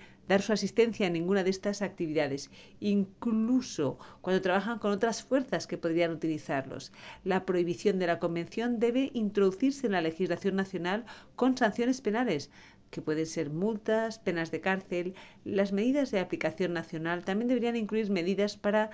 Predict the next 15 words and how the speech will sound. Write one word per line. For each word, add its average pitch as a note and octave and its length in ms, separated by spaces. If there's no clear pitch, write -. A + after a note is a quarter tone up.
garantizar F#3+ 760
las G#3 200
obligaciones F#3 520
positivas F3 460
de E3+ 80
la D#3+ 120
Convención, D#3 560
por F3+ 100
ejemplo, E3+ 400
en D#3+ 140
limpieza, D3+ 500
asistencia E3 480
a D3+ 40
las D3 140
víctimas. F#3 600